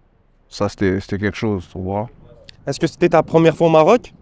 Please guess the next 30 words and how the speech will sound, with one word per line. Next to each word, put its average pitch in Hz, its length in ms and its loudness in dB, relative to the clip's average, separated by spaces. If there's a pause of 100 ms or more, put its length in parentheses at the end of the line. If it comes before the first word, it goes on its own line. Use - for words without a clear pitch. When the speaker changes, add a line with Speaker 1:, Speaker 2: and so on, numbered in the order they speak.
(540)
Speaker 1:
Ouais, 135 360 4 (120)
c'est - 120 -8
la 110 80 0
première 120 180 0
fois 143 120 -4
au 131 40 0
Maroc. 123 400 0
Euh, 107 360 -4 (240)
je, 107 400 -4
j'ai 110 160 -4
beaucoup 120 280 -4
transité 131 600 -2 (140)
au 107 100 -8
Maroc 113 420 0
pour 104 120 -2
aller 110 100 0
dans 110 100 -2
mon 104 140 -2
pays, 110 260 -2 (260)
au 95 80 -8
Cameroun. 107 440 -4 (1000)
Mais, 104 180 -20
euh, 104 640 -20
j'étais 104 340 -6
jamais 120 520 -2
sorti - 580 -6
de 110 100 -4
l'aéroport, 101 680 -2
tu - 120 -12
vois. 95 280 -6